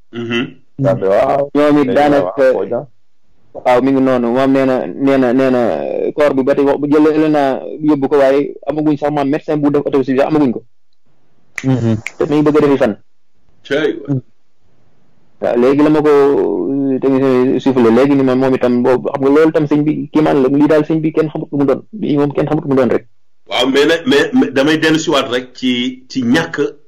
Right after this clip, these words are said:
Speaker 1: ñàkk coordonné bi nga xam ni communauté sénégalaise bi am nañ ko.
Speaker 4: Mhm.
Speaker 1: Ndax tey jii, euh, communauté sénégalaise bi waroon na am benn comité de crise boo xam ni,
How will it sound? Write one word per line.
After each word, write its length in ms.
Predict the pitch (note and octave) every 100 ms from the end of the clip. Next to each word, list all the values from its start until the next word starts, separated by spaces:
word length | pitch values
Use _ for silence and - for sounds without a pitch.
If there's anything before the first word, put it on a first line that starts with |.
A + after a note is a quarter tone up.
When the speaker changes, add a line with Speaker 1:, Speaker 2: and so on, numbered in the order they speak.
| - - - -
Speaker 1:
ñàkk 540 | G#2 C3 E3+ E3+ - -
coordonné 540 | F3 E3+ D3+ D#3 C#3+
bi 220 | C3 B2+
nga 100 | D3
xam 260 | C#3+ D3 C3+
ni 140 | B2+
communauté 400 | - B2+ B2+ B2+
sénégalaise 560 | A#2+ B2+ A2 G#2+ G#2 G2
bi 80 | F#2
am 180 | F#2+ F#2+
nañ 180 | F2+
ko. 220 | E2+ E2 - - - - - - -
Speaker 4:
Mhm. 380 | D3 A#2+ G#2+ G#2
Speaker 1:
Ndax 200 | A#2 -
tey 220 | E3 D3
jii, 380 | B2 C#3+ E3 - - - - -
euh, 200 | A2 A#2+ -
communauté 420 | F#3+ G3 F#3 A#2+
sénégalaise 500 | E3 C#3+ C3+ B2+ A2
bi 60 | G#2+
waroon 220 | B2+ C#3+
na 140 | D3
am 180 | C#3 C3
benn 280 | A#2+ C#3 C3
comité 340 | - F#3 E3+ D#3+
de 100 | C#3
crise 340 | - D#3 D#3 A#2
boo 180 | B2+ B2+
xam 180 | B2 A#2+
ni, 200 | F#2